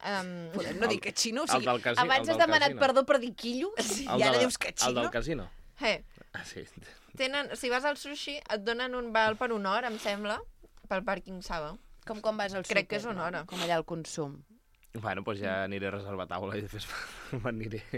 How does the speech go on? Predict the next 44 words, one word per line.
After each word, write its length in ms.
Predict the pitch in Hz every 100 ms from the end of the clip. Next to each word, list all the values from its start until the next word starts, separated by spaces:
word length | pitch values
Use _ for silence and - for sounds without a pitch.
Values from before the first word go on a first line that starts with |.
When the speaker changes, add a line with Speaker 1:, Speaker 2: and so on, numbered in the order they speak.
| 107
Speaker 2:
I 80 | 147
te'n 160 | 240 226
vas 160 | 202
a 40 | 214
aparcar. 180 | 190 202
Speaker 1:
Suposo 300 | 220 208 233
que 80 |
has 120 | 233 220
de 100 | 214
pagar 360 | 190 165 165 - - - - - -
perquè 260 | - -
te'l 180 | - 165
donin. 440 | 165 165 165 170 202 233 226
Speaker 3:
<laughs> 300 | 208 214 - - - - - -
Ah, 80 | -
és 80 | 87
ver-, 140 | 85 -
també 220 | - 87 85
és 80 | -
veritat, 300 | 82 85 -
té 80 | 85
lògica. 380 | 85 82 78 - - - - - 190 190 - -
Speaker 2:
Bueno, 240 | 220 202
per 120 | 190 190
sortir 320 | 190 185 220
com 180 | 180 170
al 180 | 156 156
Consum, 420 | 160 160 175 165 -
no 100 | 151
ho 60 | 143
sé. 140 | 139 143
Speaker 3:
Mm. 200 | 151 120 139 - -
Speaker 2:
Bueno, 220 | 285 294
doncs 180 | 269 254
el 80 | 254
dia 140 | 269
de 60 | 277
Sant 160 | 285 262
Jordi 220 | 262 262
va 80 | 254
anar 180 | 233 208
bé, 180 | 190 185
eh, 40 |
Cuenqui? 460 | 208 220 226 -